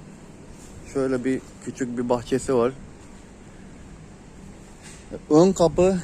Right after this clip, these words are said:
saat akşam altıda kapanıyor. Arka taraftan, e, içeri giriş yapmanız gerekiyor. Size zaten, e,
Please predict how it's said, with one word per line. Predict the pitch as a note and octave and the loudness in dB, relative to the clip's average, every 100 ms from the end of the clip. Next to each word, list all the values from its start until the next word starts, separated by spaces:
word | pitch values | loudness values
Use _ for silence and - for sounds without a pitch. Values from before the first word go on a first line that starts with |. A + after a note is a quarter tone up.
| - | -6
saat | - - D3 D#3+ F3+ - - - | -8 0 4 4 2 -4 -16 0
akşam | C#3 C#3 - E3 D3 | 2 2 -2 -2 2
altıda | C#3+ C3+ D3 C#3 E3 - - | 2 2 2 6 6 4 -2
kapanıyor. | C3+ A#2+ C#3 D#3+ C#3+ D3+ - - - - - - - - - - - - - - | -2 2 4 6 6 6 2 -16 -20 -20 -20 -20 -18 -18 -16 -16 -16 -18 -10 4
Arka | C3+ C3+ E3 | 4 6 4
taraftan, | D#3+ D3 B2+ - B2+ A2 - - - - - - - | 4 4 2 0 -2 -2 -8 -18 -20 -20 -18 -8 0
e, | A#2 A2 - | 2 2 2
içeri | C3 - C3+ C#3 F2 | 0 2 4 4 4
giriş | B2+ B2+ - C3 | 4 4 4 0
yapmanız | A#2 B2 A#2+ A#2 A2 | 0 0 0 -2 0
gerekiyor. | A#2+ A#2 - D3+ | 2 2 2 0
Size | C#3+ C3+ D3 | 0 2 4
zaten, | D3 D#3 D#3 D#3+ D3+ - - - - - - - - - - | 6 4 4 0 -2 -6 -20 -20 -20 -20 -20 -20 -20 -12 -2
e, | A#2 A#2 A#2 | 2 6 6